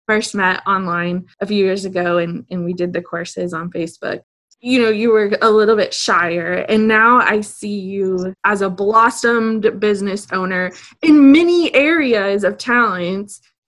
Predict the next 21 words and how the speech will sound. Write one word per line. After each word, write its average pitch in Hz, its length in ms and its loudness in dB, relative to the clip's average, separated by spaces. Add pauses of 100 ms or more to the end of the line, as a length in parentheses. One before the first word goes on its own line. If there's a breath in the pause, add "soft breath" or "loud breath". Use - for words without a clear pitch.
I 220 140 0
just 233 320 -2
think 214 380 -4
that - 540 -2
you 214 380 -2
are 202 120 0
awesome. 185 520 -6
You're 202 140 0
just, 214 340 -2 (160)
you 226 340 2
are 208 520 2 (100)
such - 540 -2
a 226 120 2
wonderful, 214 680 -2
wonderful 185 840 -4
gift 180 320 0
to 196 160 -8
the 170 100 -8
world 175 320 -2
and 175 300 -4
to 175 340 -6